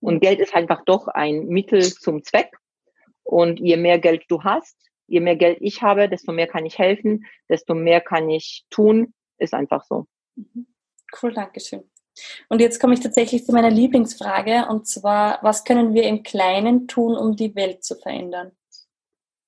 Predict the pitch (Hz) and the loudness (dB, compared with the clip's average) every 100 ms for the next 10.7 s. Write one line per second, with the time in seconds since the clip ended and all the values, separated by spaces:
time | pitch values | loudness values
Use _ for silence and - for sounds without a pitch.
0 | _ _ _ _ _ _ _ _ _ _ | _ _ _ _ _ _ _ _ _ _
1 | _ _ _ 165 233 277 269 269 254 - | _ _ _ 0 2 4 4 4 0 2
2 | 160 165 175 190 185 - - _ - 160 | 2 0 -2 -2 -4 -10 -20 _ -2 0
3 | 156 - 151 143 139 _ _ _ _ _ | 0 -2 0 0 -2 _ _ _ _ _
4 | - 165 160 160 - 175 202 214 208 - | -4 0 2 2 0 0 2 4 0 -4
5 | 170 160 160 156 156 156 151 156 160 196 | -4 -2 -2 -2 -2 -6 -6 -8 -6 -2
6 | 202 185 185 175 139 - - 175 175 180 | 2 2 2 2 0 -2 -4 -4 -4 -6
7 | 175 - 254 269 202 208 214 208 196 185 | -4 -2 -2 0 2 4 2 2 2 2
8 | - 185 165 156 160 - - 165 156 - | -2 -4 -4 -4 -6 -14 -4 0 0 -2
9 | 226 196 175 180 175 170 170 170 151 156 | -2 2 2 0 0 2 2 -2 2 2
10 | 170 - 160 _ - 151 156 | 2 -2 -4 _ -4 -4 -4